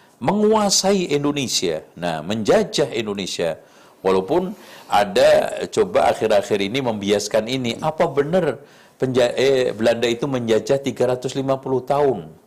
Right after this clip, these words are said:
ya? Dalam konteks-konteks tertentu memang bisa dikatakan tidak, kan awalnya dagang. Kita aja yang ikhlas dijajah, kan gitu. Tetapi apapun ungkapannya,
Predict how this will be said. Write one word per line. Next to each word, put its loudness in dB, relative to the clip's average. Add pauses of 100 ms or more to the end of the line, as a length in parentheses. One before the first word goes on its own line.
(300)
ya? 0 (800)
Dalam 0
konteks-konteks 0
tertentu -4
memang -2
bisa -2
dikatakan -2
tidak, -2
kan -2
awalnya 0
dagang. 0 (1400)
Kita 2
aja 2
yang 0
ikhlas -2
dijajah, 0
kan 0
gitu. -2 (560)
Tetapi -2
apapun 0
ungkapannya, -2